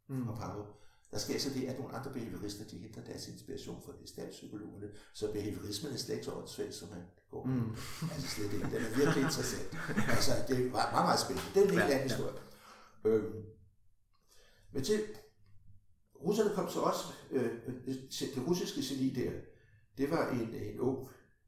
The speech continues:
Speaker 2: en ung, øh, jøde, som havde været heldig at få lov til at komme ind på universitetet, fordi der var begrænset, hvor mange jøder, der måtte komme ind på universitetet i det gamle Rusland. Men han havde altså fået lov til at komme ind. Han hed Lev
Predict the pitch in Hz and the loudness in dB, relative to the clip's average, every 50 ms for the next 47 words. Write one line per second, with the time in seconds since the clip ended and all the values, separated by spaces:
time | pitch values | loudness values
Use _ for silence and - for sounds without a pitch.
0 | - - - - 107 92 - - 82 90 87 - 98 87 82 82 85 82 - - | -20 -20 -16 -12 -12 -10 -8 -8 -8 -8 -10 -10 -8 -6 -4 -4 -6 -6 -10 -12
1 | - - - - _ _ _ _ _ _ _ _ - - _ - - _ _ _ | -16 -16 -18 -20 _ _ _ _ _ _ _ _ -20 -20 _ -20 -20 _ _ _
2 | - - 110 113 120 135 165 190 202 185 - - 143 135 123 117 117 113 107 - | -14 -4 0 4 6 8 8 8 6 6 2 0 0 0 0 2 2 2 2 2
3 | - 147 165 190 - 196 175 160 - - 147 131 117 127 127 143 135 - 127 107 | 2 0 0 0 0 -2 -4 -4 -6 -4 -4 -2 -2 -2 -2 -4 -6 -6 -6 -6
4 | 110 - - 127 113 107 104 - - - 87 - - - - 110 101 - - - | -6 -6 -8 -8 -6 -6 -8 -8 -8 -10 -10 -10 -10 -12 -14 -14 -14 -14 -12 -8
5 | 107 104 101 101 101 - - - - - _ - 110 - 113 104 - - - 120 | -8 -8 -8 -8 -10 -14 -18 -20 -20 -20 _ -14 -12 -10 -8 -8 -8 -8 -6 -6
6 | 113 101 101 101 95 92 95 92 95 - - 87 - - 90 95 95 - - 101 | -4 -4 -4 -4 -6 -6 -6 -6 -6 -6 -8 -8 -10 -10 -10 -12 -10 -10 -10 -8
7 | 92 85 82 87 - - - - - 85 - - - - - 90 87 - - - | -6 -6 -6 -6 -8 -8 -10 -10 -10 -10 -10 -10 -10 -10 -10 -10 -12 -14 -16 -16
8 | - - - - - - _ _ - _ - - - - _ - - 147 180 180 | -18 -18 -18 -20 -20 -20 _ _ -20 _ -20 -20 -20 -20 _ -8 -4 -2 0 0
9 | 160 147 - - - - - 110 - - - - - - - - - - - - | 0 0 0 -2 -4 -6 -6 -6 -6 -6 -6 -8 -10 -10 -10 -10 -10 -10 -12 -14
10 | - - - - _ _ _ - 113 127 127 135 127 - - - - - - - | -16 -18 -20 -20 _ _ _ -6 -6 -2 0 0 0 0 -2 -6 -12 -16 -20 -20
11 | _ _ _ _ _ _ _ _ _ _ _ _ _ _ _ _ - - - 107 | _ _ _ _ _ _ _ _ _ _ _ _ _ _ _ _ -20 -12 -8 -6
12 | 107 104 104 | -6 -6 -6